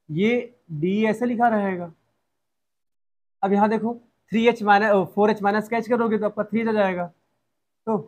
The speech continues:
थ्री एच अपान का फ़ोर, तो ये हम लोग का कितना जाएगा? root three अपान का वन आ जाएगा। बेटा, सबसे नीचे वाला सब सबसे ऊपर जाएगा,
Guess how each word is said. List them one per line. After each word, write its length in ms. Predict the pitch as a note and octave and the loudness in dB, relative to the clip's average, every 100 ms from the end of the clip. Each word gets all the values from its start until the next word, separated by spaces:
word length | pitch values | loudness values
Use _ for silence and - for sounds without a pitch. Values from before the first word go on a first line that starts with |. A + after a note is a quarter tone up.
| _ _ _ _ _ _ | _ _ _ _ _ _
थ्री 220 | F3+ G#3+ | -2 0
एच 180 | A#3 A3+ | 0 -2
अपान 420 | - E3+ F#3 G3 G3+ | -6 0 2 2 0
का 100 | G3 | -6
फ़ोर, 340 | - G#3+ B3 | -2 0 0
तो 580 | B3+ - _ _ _ E3+ | -2 -12 _ _ _ -4
ये 60 | F3+ | -2
हम 140 | F3+ | 0
लोग 120 | F#3+ | -4
का 60 | F3+ | -6
कितना 180 | F#3 G3 | -6 -2
जाएगा? 260 | G#3+ A3+ G#3 | 0 0 -2
root 300 | F3+ E3+ - | -4 -6 -4
three 220 | A#3 A3+ - _ _ D3+ | -4 -4 -6 _ _ -12
अपान 320 | D#3+ E3+ E3+ | -6 -4 -4
का 180 | E3+ D3+ | -6 -6
वन 200 | D#3 F#3 | -2 -2
आ 60 | F3 | -2
जाएगा। 320 | D#3+ D3+ D#3 | -2 -4 -6
बेटा, 360 | - _ G3+ | -10 _ 0
सबसे 240 | G#3 G3+ G3+ | 0 0 -4
नीचे 140 | G3 | -2
वाला 80 | G#3+ | -4
सब 120 | G#3+ - | -4 -6
सबसे 240 | G3 G#3 | -4 0
ऊपर 180 | A3 B3+ | 2 6
जाएगा, 340 | B3 A3 G3+ | 6 6 4